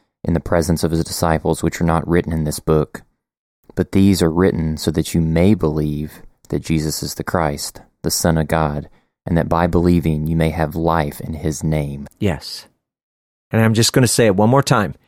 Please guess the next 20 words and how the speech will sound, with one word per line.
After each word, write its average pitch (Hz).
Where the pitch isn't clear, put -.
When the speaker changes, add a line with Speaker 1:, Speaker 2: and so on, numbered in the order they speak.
Speaker 2:
The 98
point 170
isn't 147
so 131
that 117
you 151
get 165
some 160
sort 151
of 117
clear 170
definition 151
or 120
deep 135
understanding. 113
The 92
point 147
of 127
the 123
stories 113